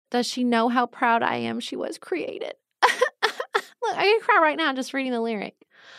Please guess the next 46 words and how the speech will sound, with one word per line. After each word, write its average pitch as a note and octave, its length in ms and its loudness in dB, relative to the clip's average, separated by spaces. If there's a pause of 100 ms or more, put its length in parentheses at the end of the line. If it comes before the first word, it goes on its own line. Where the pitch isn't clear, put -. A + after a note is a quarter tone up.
(220)
It's D4+ 160 -2
so F#4+ 500 6 (440)
good. B4+ 380 4
And, E4 160 2 (100)
you E4+ 60 2
know, D4+ 120 4
here's A4+ 340 4
the D4 100 4
other A3 160 2
thing. D#3+ 240 -2
When B3+ 140 2
you F4+ 140 2
find F4 400 2
somebody G3 320 4
like E3 160 0
this, D3+ 240 -2
like, A#3 120 -2
we D#4+ 120 0
all C#4+ 240 6
remember D4+ 280 2
the C#4 60 -4
first A3+ 260 0
time A3 140 2
we G#3+ 80 2
heard G3+ 200 2
Taylor F3 260 2
Swift, C#3 500 -6
at - 640 -16
least F3 200 -4
I - 160 -2
do, - 300 -8 (520)
or B3 160 2
the B3+ 80 4
first A#3+ 300 2
time, A3 220 4
I G#3+ 80 0
mean, G#3+ 140 0
I F#3+ 120 2
felt A3+ 220 2
this A3+ 160 0
way A3 100 4
about G#3+ 200 4
Amy G3 240 0
Winehouse's E3 600 0
first D3+ 340 -6
album. C#3+ 520 -4